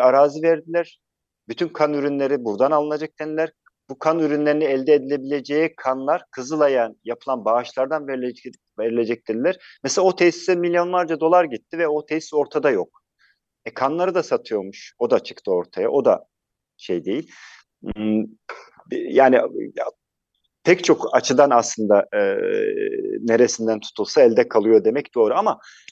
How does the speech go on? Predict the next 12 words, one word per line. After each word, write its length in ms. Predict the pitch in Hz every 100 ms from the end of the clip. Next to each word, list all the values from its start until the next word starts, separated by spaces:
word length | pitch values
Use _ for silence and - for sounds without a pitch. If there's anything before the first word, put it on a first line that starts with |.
| -
ben 120 | 175
hep 160 | 220 226
şey 220 | 208 185
diyorum 260 | 160 127
hocam, 280 | 127 123 101 - _ _ _ -
e, 380 | 113 113 110
tabii 160 | 131 151
şuna 320 | - 175 214
dikkat 320 | 175 - 170
etmek 380 | 151 - 160 -
lazım. 380 | 101 92 - 82 _ _ _
Bunu 560 | 110 175 190 185 202